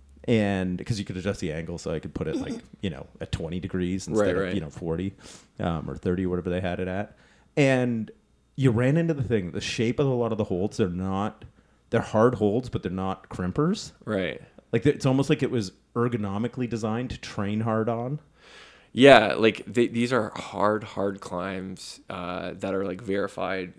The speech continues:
Speaker 2: So, y-, like, if it's a, if it's a V eight, you know it's a V eight.
Speaker 1: Mm-hmm.
Speaker 2: Um, and you, and you can kinda test yourself on it.
Speaker 1: And every moon board around the world is the same thing.
Speaker 2: Exactly. Like, if we go to Mississauga and jump on one there, it's gonna be the exact same thing.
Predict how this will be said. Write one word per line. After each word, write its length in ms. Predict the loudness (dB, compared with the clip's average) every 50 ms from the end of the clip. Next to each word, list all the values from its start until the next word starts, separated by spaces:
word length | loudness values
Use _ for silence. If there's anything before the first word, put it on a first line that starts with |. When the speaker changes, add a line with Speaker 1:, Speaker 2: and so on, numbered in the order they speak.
| _
Speaker 2:
So, 140 | -14 -10 -8
y-, 160 | -8 -8 -8 -8
like, 160 | -10 -12 -10
if 160 | -10 -8 -6 -6
it's 160 | -6 -4 -2
a, 440 | -2 0 0 -2 -4 -6 -8 -10 -14
if 120 | -10 -10
it's 140 | -10 -6 -6
a 60 | -8
V 340 | -6 -4 -6 -4 -4 -6 -6 -4
eight, 400 | -4 -4 -4 -4 -6 -10 -12 _
you 140 | -6 -4 -4 -2
know 320 | -2 -2 -2 0 0 -2
it's 140 | -2 -4 -8
a 40 | -12
V 260 | -8 -8 -6 -6 -6 -8
eight. 300 | -10 -12 -16 -14 -2 0
Speaker 1:
Mm-hmm. 420 | 2 2 2 -2 -4 -10 -12 -10
Speaker 2:
Um, 520 | -8 -6 -6 -6 -8 -8 -10 -10 -12 -14 _ _ _ _ _ _ _ -10
and 140 | -8 -6 -4
you, 80 | -2 -2
and 120 | -2 -2 -4
you 80 | -6
can 180 | -6 -8 -10 -10 -12 -20 _ _ _ _ _ -14 -8
kinda 200 | -6 -6 -6 -6
test 300 | -6 -6 -6 -6 -6 -8
yourself 340 | -8 -2 -2 -2 -2 0 0
on 180 | -2 0 0
it. 160 | -2 -4 -6 -2 0
Speaker 1:
And 140 | 0 0 2
every 180 | 0 0 0
moon 240 | 0 0 0 0 0
board 200 | 0 0 0 0
around 220 | -2 -4 -4 -4
the 60 | -2 0
world 260 | 0 0 -2 -2 -6
is 140 | -10 -10 -10
the 80 | -10
same 220 | -6 -4 -4 -2 4
thing. 100 | 4 4
Speaker 2:
Exactly. 420 | 8 8 8 8 8 4 2 0
Like, 200 | 0 0 -2 -2 -4
if 160 | -4 -2 0
we 100 | -2 0
go 160 | 2 2 0
to 60 | 2
Mississauga 680 | 0 -2 -4 -6 -8 -6 -4 -2 -2 -2 -2 -2 -2 -2
and 100 | -4 -4
jump 260 | -2 -2 -2 -2 -2 -4
on 220 | -4 -4 -4 -4
one 160 | -4 -6 -6 -6
there, 240 | -6 -4 -2 -2
it's 120 | -4 -4 -6
gonna 160 | -8 -8 -6
be 80 | -6 -8
the 60 | -8
exact 340 | -10 -10 -8 -8 -8 -8 -10
same 180 | -10 -10 -10 -8
thing. 340 | -6 -4 -4 -4 -4 -6 -8